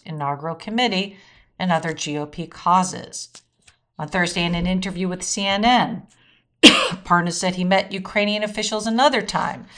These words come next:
to demand an investigation on the Bidens. The first time was in early two thousand nineteen with then Ukrainian President Petro Por-,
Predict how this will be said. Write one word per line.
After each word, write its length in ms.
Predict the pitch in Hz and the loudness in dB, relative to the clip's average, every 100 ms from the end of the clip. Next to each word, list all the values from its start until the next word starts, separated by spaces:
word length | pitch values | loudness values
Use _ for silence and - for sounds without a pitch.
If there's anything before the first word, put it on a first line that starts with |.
| - - | -20 -14
to 100 | - | -8
demand 400 | 175 160 165 160 | -6 -2 -2 -2
an 100 | 160 | -2
investigation 640 | 160 156 151 - 151 147 147 | -4 -4 -6 -4 -4 -4 -6
on 140 | 143 | -8
the 80 | 147 | -4
Bidens. 600 | 139 151 156 190 247 262 - _ - _ - | 2 4 4 0 -4 -6 -14 _ -20 _ -18
The 80 | |
first 440 | - - 175 185 - | -14 -2 0 0 2
time 280 | 180 180 190 | 4 4 2
was 180 | 175 | -2
in 180 | 160 156 - - | -4 -10 -10 -2
early 280 | 269 220 | 0 0
two 160 | 185 175 | -2 -4
thousand 300 | 170 156 156 | 0 0 -2
nineteen 580 | 151 151 147 156 160 165 | -6 -6 -8 -8 -8 -8
with 160 | 156 | -8
then 200 | 160 156 | -8 -8
Ukrainian 580 | 160 160 - 160 160 165 | -8 -12 -10 -10 -8 -10
President 640 | - 262 254 175 165 208 - - - _ _ | -6 -2 -2 -2 -4 -6 -10 -20 -20 _ _
Petro 640 | 156 151 165 170 175 - | -12 -8 -4 -4 -4 -8
Por-, 320 | - 190 202 | -8 -6 -6